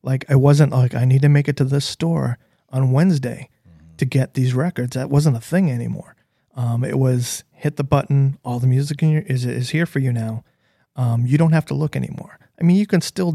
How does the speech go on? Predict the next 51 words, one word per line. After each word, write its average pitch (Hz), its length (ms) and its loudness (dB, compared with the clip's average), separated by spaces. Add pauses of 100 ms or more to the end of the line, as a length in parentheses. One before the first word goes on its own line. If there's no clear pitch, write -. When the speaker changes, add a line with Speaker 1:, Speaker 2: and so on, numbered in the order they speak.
(140)
Speaker 1:
dig 123 420 -4
for 123 280 -8
a 117 60 -8
remix 113 600 -6
or 123 100 -4
find 127 360 0
an 127 100 0
editor 123 460 0
that 123 140 -4
you 131 100 -2
really 117 260 -2
like 117 440 -6 (340)
and 135 120 -2
kind 127 240 0
of, 123 140 -2
like, 120 220 -4
kind 131 200 -2
of, 123 140 -6
like, 120 160 -8
harp 127 280 -4
on 123 100 -4
that - 180 -8
sound. 127 380 0
But - 120 -8
for - 80 -10
the 151 80 -2
most 185 280 -2
part, 135 220 -6
the 131 60 -4
work 131 280 -8
was 127 140 -6
done. 123 180 -10
The 127 80 -6
legwork 147 400 -6
was - 160 -14
done. - 260 -14 (560)
So 139 420 0 (140)
I 143 120 -6
was 143 140 -2
like, 135 140 -8
"Man," 156 300 0
I'm 123 140 -6
like, 127 140 -8
"that's 123 160 -12
gone." 127 540 -2 (180)
Video 156 800 -2 (220)
reintroduced 135 800 0
that 120 260 -8
into 127 240 -2
my 117 120 -6
life. - 440 -12